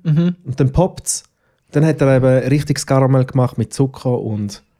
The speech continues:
Speaker 2: Butter und
Speaker 1: Oh.
Speaker 2: nochmal etwas. Und dann hat er am Schluss Popcorn dort rein tun und nachher so umgewälzt und so.
Speaker 1: Fuck.
Speaker 2: Nachher trocknen lassen.
Speaker 1: Er kommentiert es dann immer noch so geil, Mann.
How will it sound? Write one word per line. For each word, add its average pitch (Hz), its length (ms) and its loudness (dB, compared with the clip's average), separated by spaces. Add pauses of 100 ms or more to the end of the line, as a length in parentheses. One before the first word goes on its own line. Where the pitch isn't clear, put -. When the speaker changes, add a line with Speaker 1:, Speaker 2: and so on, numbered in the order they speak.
(560)
Speaker 2:
Butter 131 380 0
und 107 400 -4
Speaker 1:
Oh. - 560 -10
Speaker 2:
nochmal 135 220 4
etwas. 135 400 0
Und 135 120 -4
dann 131 100 2
hat 120 120 0
er 123 40 0
am 120 80 2
Schluss 131 320 0
Popcorn 120 440 0
dort 110 160 -4
rein 131 280 2
tun 127 240 2
und 107 220 -4
nachher 95 200 -8
so 92 100 -12
umgewälzt 107 960 -6
und 101 100 -8
so. - 140 0
Speaker 1:
Fuck. - 220 -4 (360)
Speaker 2:
Nachher 113 240 0
trocknen 117 460 0
lassen. 113 240 2 (400)
Speaker 1:
Er 180 140 2
kommentiert 170 600 2
es 156 60 -4
dann 160 120 2
immer 160 180 4
noch 160 60 2
so 151 120 0
geil, 131 340 0
Mann. 127 300 -2